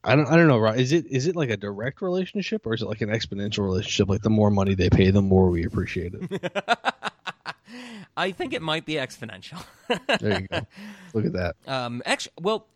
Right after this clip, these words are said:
Speaker 2: maybe it, maybe it, the two things are conflated, um, because we will greatly appreciate the money you give us. But if you pick good movies, we're gonna love you even more, you know?
Speaker 1: That's totally true.
Speaker 2: <laughs>
Speaker 1: Totally. Pick good movies.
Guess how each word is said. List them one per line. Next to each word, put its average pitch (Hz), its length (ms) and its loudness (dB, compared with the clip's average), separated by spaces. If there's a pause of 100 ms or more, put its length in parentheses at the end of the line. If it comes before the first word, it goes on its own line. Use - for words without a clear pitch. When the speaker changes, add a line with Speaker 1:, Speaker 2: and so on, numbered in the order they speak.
(260)
Speaker 2:
maybe 302 380 -4
it, - 160 -12 (120)
maybe 196 300 -4
it, 175 180 -12
the 151 140 -6
two 202 180 -8
things 175 260 -6
are 165 80 -6
conflated, 127 680 -8 (320)
um, 120 220 -4
because 127 400 -6
we 147 360 -6
will 131 260 -4
greatly 117 520 -2
appreciate 113 580 -8 (320)
the 120 140 -6
money 151 240 0
you 107 140 -6
give 101 180 -14
us. - 320 -16 (360)
But 143 420 -2
if 151 200 -4
you 226 120 -4
pick 220 360 -4
good 139 280 0
movies, 113 920 0
we're 143 200 -4
gonna 147 160 -4
love 131 240 -6
you 123 140 -8
even 110 240 -10
more, 113 520 -8
you 123 160 -8
know? 107 160 -8
Speaker 1:
That's 98 220 2
totally 120 360 2
true. - 280 -6
Speaker 2:
<laughs> 262 80 -6 (680)
Speaker 1:
Totally. - 340 -8 (480)
Pick 107 200 4
good 92 160 -8
movies. 85 460 -20